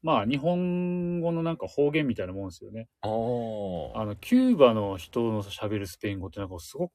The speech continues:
Speaker 1: 早い
Speaker 2: うん。
Speaker 1: 感じがするし、実際そう聞きますよね、通訳の方とかに。
Speaker 2: うん。
Speaker 1: だからやっぱその、なんていうか、リズムとか、あのー、その国々っていうかね、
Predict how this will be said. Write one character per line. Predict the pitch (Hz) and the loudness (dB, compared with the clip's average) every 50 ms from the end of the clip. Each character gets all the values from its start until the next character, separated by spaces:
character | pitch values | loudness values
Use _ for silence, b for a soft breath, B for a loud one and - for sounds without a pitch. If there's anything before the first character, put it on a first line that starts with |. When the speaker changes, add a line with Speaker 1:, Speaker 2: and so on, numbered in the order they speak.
| _ - | _ -16
Speaker 1:
早 | - - - - 127 139 175 202 214 | -12 -10 -8 -6 -2 0 2 2 2
い | 170 107 - _ _ _ _ _ _ _ - | 2 0 -6 _ _ _ _ _ _ _ -8
Speaker 2:
う | 120 | -6
ん。 | 95 92 85 71 | -4 -4 -6 -6
Speaker 1:
感 | - - - 110 110 107 104 | -6 -6 -4 -2 0 -2 -2
じ | 98 101 101 | -2 -4 -4
が | 101 | -4
す | 95 - - - - - - - 113 | -6 -6 -14 -14 -14 -12 -8 -4 -2
る | 113 117 | -2 -2
し、 | 110 - - 107 104 101 92 90 90 | -4 -4 -4 -4 -4 -4 -6 -8 -8
実 | 107 110 - - | -8 -8 -2 -2
際 | 151 127 | -2 0
そ | - 151 139 | 0 -2 -2
う | |
聞 | 123 - - - | -2 -4 -14 -8
き | - | -4
ま | 139 139 131 | -4 -4 -4
す | - - | -4 -8
よ | 87 | -12
ね、 | 90 85 | -12 -8
通 | - 110 | -4 -2
訳 | 107 98 95 - 95 | -2 -2 -2 -4 -8
の | 92 | -12
方 | 82 - - 95 90 | -10 -10 -12 -12 -14
と | - | -16
か | - _ - | -18 _ -20
に。 | 104 104 104 | -14 -10 -6
Speaker 2:
う | |
ん。 | 110 113 117 113 107 95 85 73 69 69 69 - _ _ _ _ _ _ _ | -2 -2 -2 0 0 -2 -2 -4 -6 -10 -12 -14 _ _ _ _ _ _ _
Speaker 1:
だ | 139 | 0
か | 123 120 | 2 4
ら | 110 | 2
や | 107 | 2
っ | 107 | 0
ぱ | _ 110 104 | _ -4 -4
そ | - 110 | -4 -6
の、 | 101 101 104 | -8 -6 -4
な | 117 | -4
ん | 120 117 | -4 -4
て | 104 | -6
い | 90 | -8
う | |
か、 | 87 104 | -6 -6
リ | 135 147 | -6 -6
ズ | 139 147 | -4 -4
ム | 131 107 95 | -4 -4 -4
と | 82 95 | -6 -12
か、 | - _ 117 117 _ _ _ _ _ _ _ _ _ _ _ _ _ _ _ _ _ | -16 _ -18 -18 _ _ _ _ _ _ _ _ _ _ _ _ _ _ _ _ _
あ | - 101 101 | -8 -8 -6
の | 98 95 95 92 92 92 90 90 90 87 90 90 90 104 | -6 -6 -8 -8 -8 -8 -10 -10 -12 -12 -12 -14 -14 -16
ー、 | - - _ _ _ _ _ _ _ _ _ _ _ _ 571 494 | -18 -20 _ _ _ _ _ _ _ _ _ _ _ _ _ -20
そ | - - - - 147 | -20 -10 -6 -4 -2
の | 147 147 143 _ | -2 -2 -4 _
国 | _ - 151 147 147 131 | _ -4 -2 -2 0 0
々 | 117 110 104 | 0 -2 -4
っ | 98 | -4
て | 90 - 107 | -8 -10 -12
い | 87 | -10
う | |
か | 98 107 | -8 -4
ね、 | 123 135 117 90 85 | -4 -4 -4 -4 -8